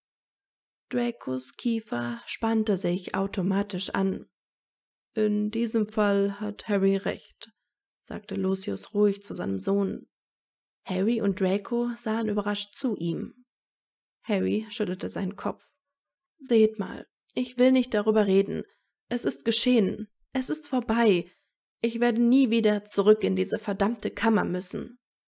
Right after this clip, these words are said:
„Ist es möglich, zur aktuellen Lage zurückzukehren?“,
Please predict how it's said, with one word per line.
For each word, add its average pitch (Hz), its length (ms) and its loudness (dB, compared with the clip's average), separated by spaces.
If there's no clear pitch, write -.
„Ist 190 380 -4
es 185 200 -2
möglich, 196 640 2
zur 190 300 -2
aktuellen - 480 -2
Lage 180 400 0
zurückzukehren?“, 196 920 0